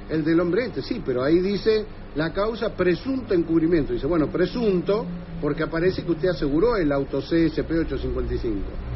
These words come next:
que no es este, evidentemente, porque después descubrieron que el auto tenía toda la numeración limada". Bueno, no sé las cosas que tenía este auto.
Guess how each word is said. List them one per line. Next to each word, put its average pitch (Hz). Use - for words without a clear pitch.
que 123
no 139
es 160
este, 113
evidentemente, -
porque 147
después 151
descubrieron 127
que -
el -
auto 139
tenía 139
toda 147
la 139
numeración 131
limada". 151
Bueno, 180
no 165
sé 147
las 139
cosas 131
que 117
tenía 123
este -
auto. 101